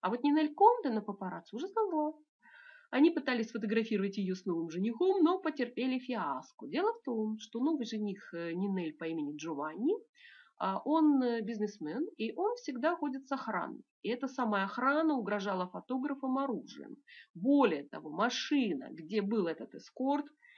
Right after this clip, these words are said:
чуть не наехала на полной скорости на бедняжек.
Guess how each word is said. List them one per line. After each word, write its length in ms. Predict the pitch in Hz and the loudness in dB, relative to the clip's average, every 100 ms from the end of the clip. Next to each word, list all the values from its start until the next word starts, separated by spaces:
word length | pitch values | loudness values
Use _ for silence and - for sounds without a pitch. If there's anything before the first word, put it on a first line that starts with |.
| _ | _
чуть 480 | - - 285 311 302 | -6 4 8 8 6
не 120 | 262 | 0
наехала 580 | 220 202 196 240 254 233 | 2 0 0 -4 -2 -2
на 160 | 202 185 | -2 -2
полной 300 | 220 202 165 | 0 0 0
скорости 460 | - 220 247 - 180 | -4 -4 -4 -6 -6
на 120 | 185 | -6
бедняжек. 920 | 180 170 180 175 147 135 - - | -6 -6 -4 -2 -2 -6 -12 -18